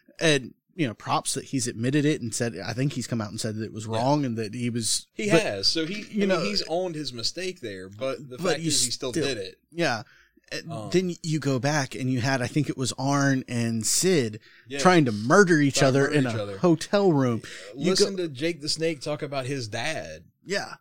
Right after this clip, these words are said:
Speaker 2: And how his dad beat and abused him, raped his sister Robin.
Speaker 1: Yeah.
Speaker 2: Uh, you know, just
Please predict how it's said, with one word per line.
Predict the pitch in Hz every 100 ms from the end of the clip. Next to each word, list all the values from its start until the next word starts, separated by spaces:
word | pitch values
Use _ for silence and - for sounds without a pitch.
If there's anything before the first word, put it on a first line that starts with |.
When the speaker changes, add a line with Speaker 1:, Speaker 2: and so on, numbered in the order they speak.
| _
Speaker 2:
And | 120 120
how | 123 127
his | 123 123
dad | 107 120 131 120 104 98
beat | 123 123 135 -
and | 110
abused | 101 98 104 117 120 127 127 127 123 - - _ _ _ _ _ _
him, | - 135 135 117 110 117 113 _ _ 110 107
raped | 117 135 143 -
his | 131 120
sister | - 131 - 113 107
Robin. | 110 131 127 101 104 123 113
Speaker 1:
Yeah. | 113 120 110 82
Speaker 2:
Uh, | 107 98 90 87
you | 117
know, | 107 104 104 _ _ _ -
just | 131 117